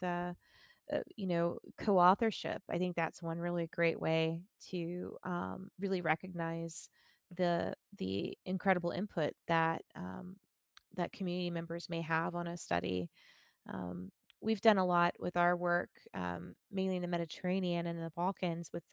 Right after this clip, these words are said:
also returning knowledge to communities in ways that are accessible to them and in ways that they request. So that's one thing I, I tell my students is, you know, ask the community what they want and, um,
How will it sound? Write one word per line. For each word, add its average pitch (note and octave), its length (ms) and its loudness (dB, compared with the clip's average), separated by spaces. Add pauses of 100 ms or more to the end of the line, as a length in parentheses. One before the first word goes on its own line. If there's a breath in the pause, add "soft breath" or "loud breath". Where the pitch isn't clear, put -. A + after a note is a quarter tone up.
also F3+ 220 -2
returning F3+ 560 -2
knowledge E3+ 420 0
to F#3 80 -4
communities F3+ 640 -2
in F3+ 120 -4
ways E3+ 240 0
that F3 80 -4
are F3 40 2
accessible F3+ 540 -2
to - 140 -4
them F3+ 240 0
and F#3 100 6
in F3+ 100 4
ways F3+ 200 2
that F3+ 160 -4
they E3+ 160 4
request. - 800 0 (100)
So E3+ 260 4 (520 loud breath)
that's F#3 200 2
one F3+ 160 0
thing E3+ 180 0
I, E3 160 0 (180)
I F3 80 -2
tell E3+ 220 -6
my E3 140 0
students D#3+ 640 -6
is, D#3+ 280 -6
you E3 100 -6
know, D#3 300 -4 (180)
ask F#3+ 260 6
the F3+ 80 -4
community E3+ 420 -2
what D#3+ 180 -2
they E3+ 120 4
want E3 580 -6 (120)
and, E3+ 340 -8 (160)
um, - 380 -6